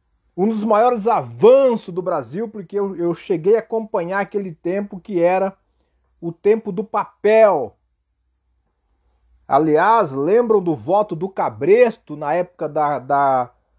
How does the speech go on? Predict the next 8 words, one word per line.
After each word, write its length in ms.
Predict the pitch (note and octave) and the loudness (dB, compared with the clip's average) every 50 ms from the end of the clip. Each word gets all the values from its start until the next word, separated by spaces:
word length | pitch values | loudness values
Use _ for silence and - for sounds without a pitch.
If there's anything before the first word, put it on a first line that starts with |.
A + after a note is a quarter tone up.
| _ _ _ _ _ _ _ | _ _ _ _ _ _ _
República 640 | - D3 C#3+ - - F3+ F#3+ E3+ F3 - E3+ B2+ | -8 -8 -8 -8 -8 -10 -10 -10 -6 -4 -2 -2
Velha? 680 | G2 F#2 D3 E3 G3 A3 A3+ G#3+ G3+ F3 D3 A2 G2+ - _ _ _ _ _ _ _ _ _ _ _ _ _ _ _ _ _ _ _ _ _ _ _ _ _ _ _ _ _ _ _ _ _ _ _ _ | -2 2 4 6 6 6 6 4 2 2 -2 -6 -8 -10 _ _ _ _ _ _ _ _ _ _ _ _ _ _ _ _ _ _ _ _ _ _ _ _ _ _ _ _ _ _ _ _ _ _ _ _
O 360 | - C#3 C#3 C3+ C3 B2 B2 | -8 -6 -6 -4 -6 -6 -8
voto 440 | A2+ G#2+ B2 F3 G3+ A3 G#3+ - G3+ | -6 -2 2 2 2 2 0 -2 -6
do, 220 | E3 D#3 F#3+ F3+ | -4 -2 -2 -2
do 120 | E3 D#3 F3 | -2 -4 -6
papel 540 | - - D3 C3+ - _ - G3 A3 A3+ G#3+ | -6 -6 -8 -8 -8 _ -2 0 0 0 0
permitia 680 | A3 - A3 G#3+ G#3 F#3 D3+ - - - G#3 A3+ G#3 | 2 2 2 2 0 -4 -10 -10 -8 -4 -2 -2 -2